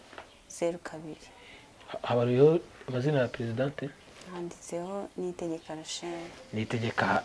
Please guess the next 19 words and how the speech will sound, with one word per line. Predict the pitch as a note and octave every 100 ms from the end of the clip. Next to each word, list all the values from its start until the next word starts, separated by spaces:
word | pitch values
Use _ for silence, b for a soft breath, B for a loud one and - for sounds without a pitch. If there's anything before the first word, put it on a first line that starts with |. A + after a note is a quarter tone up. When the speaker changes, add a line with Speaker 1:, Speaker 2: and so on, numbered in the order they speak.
| -
Speaker 2:
Rachel. | A#2+ - G2 F2 - - - B
Speaker 1:
Mm. | E3+ E3+ B -
Speaker 2:
Imana | A3
ibahe | A3+
umugisha, | A#3 G#3 F#3+ G#3 G3+
mwakoze | F#3 E3+ G3+ F#3
cyane. | F3 D#3 D#3 F3+ F#3+
Hanyuma | - D3+ E3 F#3+ F#3+ G3 F#3+
nka | D3+
President, | - D#3+ C3+ D3+ F#3 F#3
nk'umuyobozi | F#3+ F3 F3+ D#3+ C#3+ C#3+ F3
wacu | E3+ - F3
uduhagarariye, | E3+ F3 D3+ D3 C#3 C#3+ E3+ - B B B B
kubera | F3 D#3
ko | -
nanjye | E3+ E3+
naje | D3 C#3+ C#3+
kwisanga | F3+ D#3 D3 C#3+
nagezemo, | C#3+ D#3+ D3+ C#3 E3 E3+